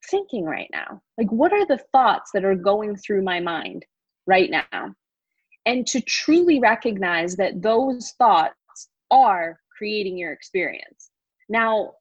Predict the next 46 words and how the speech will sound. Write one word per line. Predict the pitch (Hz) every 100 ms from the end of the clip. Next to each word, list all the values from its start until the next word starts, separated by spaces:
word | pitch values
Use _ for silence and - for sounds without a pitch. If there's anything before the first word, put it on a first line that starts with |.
| _ -
that's | 254 262 311
a |
high | 294 240
level | 233 214 220
of | 208
self-responsibility, | - 190 208 202 196 196 190 170 170 214 262 _ _ -
but | 220 - -
more | 208 214 240
and | 277
more | 269 262
people | 254 247
are | 202
ready | 190 185 202 196
to | 202
awaken | 185 196 262 - 196
to | 190
this | 175 185
and | 180
ready | 180 185
to | -
remember | 175 185 226
this | 190 170 180
and |
ready | 175 180
to | 175
start | - 170 165
gaining | 190 196 175 170
control | 170 - 202 233 175 160
in | 190 196
the | 180 -
human | 175 170 165
experience | - - 226 202 170 - _ -
through | 220 233
their | 190 165
internal | 175 170 170 156 156
faculties. | 208 254 165 160 92 - - - - _
So | - 233 220
that's | 240 311 -
where | 330
I |
would | 233 190
start, | - 226 226 113 -
is | 190 - -
start | _ 202 208 202 -
by, | 202
like, | 185